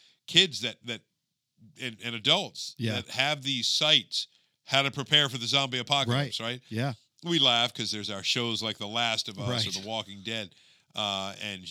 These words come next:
Speaker 1: you know, Shaun of the Dead and all these, you know,
Speaker 2: Right.
Speaker 1: twenty-eight Days
Speaker 2: World
Speaker 1: Later.
Speaker 2: War Z and
Speaker 1: Oh,
Speaker 2: yeah.
Speaker 1: eh, we're obsessed with it, you know, culturally, pop culturally, there, there's this thing.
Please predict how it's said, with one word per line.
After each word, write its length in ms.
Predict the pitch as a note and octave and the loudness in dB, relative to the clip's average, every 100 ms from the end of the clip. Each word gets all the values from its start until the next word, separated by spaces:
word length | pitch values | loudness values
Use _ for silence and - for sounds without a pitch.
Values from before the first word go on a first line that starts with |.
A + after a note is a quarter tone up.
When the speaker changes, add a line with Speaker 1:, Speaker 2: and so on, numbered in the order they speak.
| G#2+ | -12
Speaker 1:
you 100 | G2 | -4
know, 40 | |
Shaun 360 | - C#3 C3 B2 | 2 4 4 2
of 80 | |
the 60 | G#2+ | -2
Dead 200 | G#2+ A#2+ | 0 0
and 100 | G2+ | 0
all 180 | G#2+ A2+ | -4 -4
these, 320 | G#2+ G2+ - | -6 -8 -8
you 80 | G2+ | -8
know, 20 | |
Speaker 2:
Right. 40 | F2 | -4
Speaker 1:
twenty-eight 420 | A#2+ A2 A#2+ A2+ | -2 -2 -2 -6
Days 260 | A#2 A2 G#2 | -8 -8 -4
Speaker 2:
World 160 | A2 A#2+ | 0 0
Speaker 1:
Later. 140 | G#2+ | 0
Speaker 2:
War 160 | A#2 G#2+ | -2 -2
Z 640 | G2+ A2 A2 A2 A2 G#2+ | -2 -2 -2 -4 -4 -4
and 220 | G#2 G#2 G2+ | -6 -8 -2
Speaker 1:
Oh, 280 | F#3 C3 G#2+ | 2 2 0
Speaker 2:
yeah. 120 | G#2 B2+ | -8 -10
Speaker 1:
eh, 140 | C3 | -10
we're 200 | D3+ D#3+ | -4 -4
obsessed 440 | C#3+ - E3+ B2+ A#2 | 0 2 2 0 -4
with 140 | F#2 | -12
it, 180 | F#2 F#2+ | -14 -16
you 160 | C3+ G#2+ | -10 -10
know, 80 | F#2+ | -8
culturally, 500 | - C3+ - F#2 E2+ | -2 -2 -2 -10 -6
pop 280 | B2+ B2 | -6 -4
culturally, 480 | - A2 - F#2+ E2+ | -6 -10 -10 -16 -16
there, 200 | F2 F#2 D2+ | -16 -18 -18
there's 240 | F#2+ F2+ | -16 -12
this 140 | A#2+ - | -12 -14
thing. 180 | F#2+ | -16